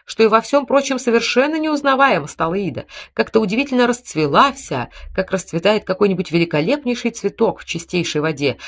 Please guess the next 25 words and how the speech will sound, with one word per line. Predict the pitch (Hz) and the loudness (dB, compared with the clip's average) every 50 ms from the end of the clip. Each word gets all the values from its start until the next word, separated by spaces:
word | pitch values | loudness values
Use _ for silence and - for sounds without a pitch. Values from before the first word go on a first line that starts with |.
| - - _ | -20 -20 _
в | _ | _
каком-нибудь | - 180 - 202 196 196 180 185 185 185 | -4 -2 0 0 0 0 0 0 -2 -2
этаком | 175 175 - 170 170 170 | -2 -2 -2 -2 -2 -2
хрустальном | - - 165 156 - - - 214 240 247 214 214 202 | -6 -8 -8 -8 -8 -6 -4 -4 -2 -2 -2 -2 -4
бокале, | 170 - - - - 165 131 117 113 110 - - - - - - | -4 -6 -8 -6 -4 -4 -4 -4 -6 -8 -12 -14 -16 -14 -2 0
а, | 160 170 | 0 0
соответственно, | - 185 185 180 - 302 330 - - 233 240 247 | 0 -2 -2 0 -2 -2 -2 -4 -2 -2 -2 0
с | 240 - | 2 0
этим | 247 240 294 294 311 | -2 0 -2 -2 -2
и | |
одета. | 320 320 208 156 143 139 139 - 180 180 - _ _ _ | -2 -2 -2 -2 -2 -2 -4 -6 -10 -10 -12 _ _ _
Большой | - 156 180 - - 180 170 | -4 -4 -2 -2 -4 -6 -6
скромности, | - - 165 180 220 254 285 294 294 - - - 285 277 - | -6 -2 0 0 0 0 0 -4 -8 -8 -8 -8 -8 -8 -6
большого | 175 185 - - 170 143 143 | -6 -6 -4 -4 -4 -6 -4
кокетства | - 147 139 - - 165 185 - - - 269 262 - - _ _ _ | -4 -6 -6 -2 -4 -4 -4 -6 -6 -6 -6 -6 -6 -12 _ _ _
и | - 165 | -6 -6
дьявольских | 139 131 135 - 214 240 269 269 262 254 254 - - 220 226 180 143 | -6 -4 0 2 2 2 2 0 -2 -4 -6 -6 -6 -6 -6 -6 -4
денег | 131 180 214 196 190 170 | -2 -2 0 0 -2 -4
зимняя | 139 127 147 185 175 170 170 165 | -6 -6 -4 -2 0 0 0 -2
шляпка, | - - 139 156 160 143 - _ - - - - - - - _ _ - | -4 -2 0 0 0 0 -2 _ -12 -14 -14 -14 -18 -20 -20 _ _ -12
на | - | -10
плечах | - - 165 - - 240 240 240 - _ _ | -10 -8 -6 -2 -2 0 -2 -2 -6 _ _
тысячная | _ 269 285 277 226 - - - 196 185 | _ -4 -4 -2 -4 -6 -4 -2 -2 0
соболья | 190 - 165 143 185 180 147 156 | 0 -2 -2 0 -2 -2 -2 -4
накидка. | 147 139 - - 131 - - - - | -4 -6 -6 -10 -14 -16 -16 -20 -20